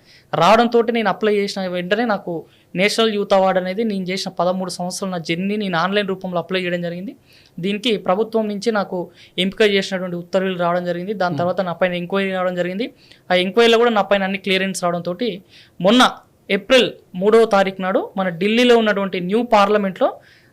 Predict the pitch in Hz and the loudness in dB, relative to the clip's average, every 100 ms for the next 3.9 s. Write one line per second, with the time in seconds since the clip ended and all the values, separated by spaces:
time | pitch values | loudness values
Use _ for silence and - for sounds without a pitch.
0 | - 175 175 175 175 202 247 240 226 220 | -2 0 2 0 -2 2 4 4 0 -2
1 | 208 202 196 180 190 214 208 214 202 202 | 0 0 0 -4 -2 2 2 2 0 -2
2 | 180 - 185 190 - 180 175 175 170 170 | -6 -6 -6 -6 -6 -6 -6 -8 -8 -6
3 | 170 175 - 185 175 175 170 170 | -6 -6 -6 -2 0 0 0 -4